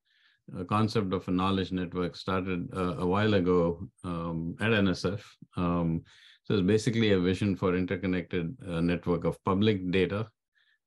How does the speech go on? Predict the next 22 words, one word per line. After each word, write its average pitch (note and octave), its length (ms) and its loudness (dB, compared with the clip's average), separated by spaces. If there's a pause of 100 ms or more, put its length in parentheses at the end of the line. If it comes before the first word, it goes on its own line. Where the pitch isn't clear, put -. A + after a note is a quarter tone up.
(140)
uh, E2+ 420 0 (260)
you - 100 -8
know, F2 160 0
to F2 80 -2
power F2+ 460 2
the F2 200 2
next - 540 -2 (100)
generation F2 580 2
of D#2+ 140 0
A E2+ 140 2
I F2 180 0
and E2+ 160 -2
so E2 140 -6
on. F2+ 320 0 (440)
And F2+ 120 -4
as F2+ 140 0
you'll F2+ 160 2
see A#2+ 180 0
from G#2 240 0
the F#2 80 0
dates, G2 360 0
it, F2 120 -8